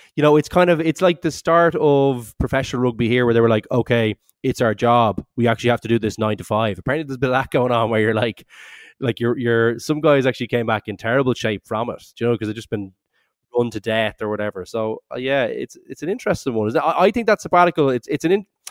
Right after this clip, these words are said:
it's funny. I, I haven't really heard it talked about, maybe 'cause he's been back in New Zealand for a while, but, like, he goes away and he's the two-time World Player of the Year, and you're kinda going, like,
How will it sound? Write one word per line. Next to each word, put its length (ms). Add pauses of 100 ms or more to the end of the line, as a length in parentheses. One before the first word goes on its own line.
(420)
it's 100
funny. 300
I, 180
I 80
haven't 200
really 120
heard 160
it 80
talked 240
about, 180
maybe 160
'cause 140
he's 120
been 120
back 240
in 60
New 60
Zealand 220
for 120
a 40
while, 280
but, 180 (720)
like, 140
he 80
goes 320
away 320
and 100
he's 160
the 80
two-time 460
World 180
Player 200
of 40
the 80
Year, 380 (200)
and 540 (720)
you're 100
kinda 200
going, 400
like, 180